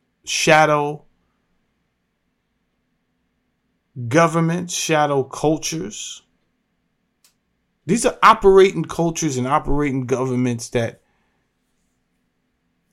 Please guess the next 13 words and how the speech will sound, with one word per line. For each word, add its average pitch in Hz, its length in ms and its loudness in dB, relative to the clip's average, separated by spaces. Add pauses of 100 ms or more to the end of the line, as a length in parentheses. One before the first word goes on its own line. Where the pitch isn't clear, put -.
(160)
operate 143 380 6
in 107 80 -10
secrecy. - 880 -12 (320)
This 262 260 -2
really 285 380 2
does 240 300 0
exist. - 800 -6 (4000)
And 185 300 2
as 226 300 4
we 226 120 -6
can 190 220 0
have 180 400 0
intuitive 165 1160 -4